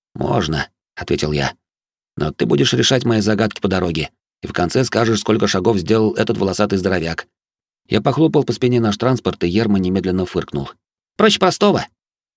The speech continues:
Дитрос только усмехнулся и покачал головой. Телеги тронулись в путь, и деревня лесовиков осталась позади. Дукуна обещала начать сборы немедленно,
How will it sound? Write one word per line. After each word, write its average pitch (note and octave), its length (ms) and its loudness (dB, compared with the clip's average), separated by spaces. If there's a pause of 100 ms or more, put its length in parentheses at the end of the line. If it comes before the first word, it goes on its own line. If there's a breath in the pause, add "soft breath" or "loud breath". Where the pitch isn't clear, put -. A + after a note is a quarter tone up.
(440)
Дитрос - 420 -4
только C3 240 0
усмехнулся B2+ 560 0
и E2+ 60 -2
покачал F2+ 440 -4
головой. D#2 460 -4 (640)
Телеги A#2+ 300 2
тронулись A2 460 0
в - 80 -14
путь, A#2 240 0
и E2 80 0
деревня F#2 380 0
лесовиков F#2 500 -2
осталась F2 360 -4
позади. D#2+ 500 -6 (760)
Дукуна C3 420 0
обещала A2+ 420 2
начать G#2+ 360 2
сборы G2+ 340 0
немедленно, F#2 600 0